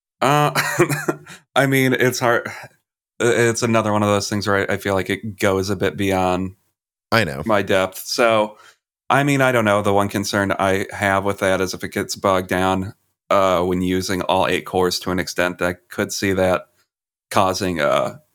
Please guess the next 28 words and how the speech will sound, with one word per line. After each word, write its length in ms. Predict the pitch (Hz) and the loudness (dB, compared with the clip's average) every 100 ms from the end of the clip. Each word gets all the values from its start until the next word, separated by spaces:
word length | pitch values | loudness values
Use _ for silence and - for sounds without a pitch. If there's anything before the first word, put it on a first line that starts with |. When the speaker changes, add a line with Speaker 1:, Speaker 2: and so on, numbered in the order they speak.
| _ _ _ _ _ | _ _ _ _ _
Speaker 1:
gaming 320 | 110 95 90 | 0 0 -2
performance 540 | 90 98 95 92 92 - | -4 -4 -2 -2 -4 -6
to 80 | |
suffer 340 | 92 92 90 87 | -4 -2 -2 -2
a 60 | |
decent 320 | 90 87 82 80 | -2 -4 -4 -4
amount, 240 | 87 90 | -2 -4
especially 460 | 90 87 90 82 87 | -4 -4 -4 -2 -4
in 180 | 92 - | -4 -6
more 180 | 101 101 | 0 2
Speaker 2:
In 60 | |
Speaker 1:
highly 140 | 151 98 | 4 4
Speaker 2:
some 200 | 127 90 | 2 2
Speaker 1:
threaded, 220 | 67 62 | -2 -4
Speaker 2:
games. 220 | - - 98 | -4 -6 -4
Speaker 1:
in 140 | - 120 | 0 2
more 160 | 113 | 2
highly 320 | 95 95 85 - | 2 0 0 -4
threaded 320 | - 67 - | -4 -4 -4
games, 260 | 65 69 | -6 -6
definitely. 560 | - - - - 67 - - - - - _ | -6 -6 -8 -6 -6 -6 -10 -20 -16 -18 _
Unless, 360 | 127 131 120 - | 2 4 2 0
like 160 | 113 | 0
you 120 | 113 107 | 0 -2
say, 280 | - 98 | 0 2
they 520 | 101 101 101 101 101 - _ _ _ _ _ _ _ _ _ _ _ _ _ | 2 2 2 0 -2 -6 _ _ _ _ _ _ _ _ _ _ _ _ _
fix 240 | - 110 - | 0 0 0
the, 340 | 113 104 117 | 0 2 2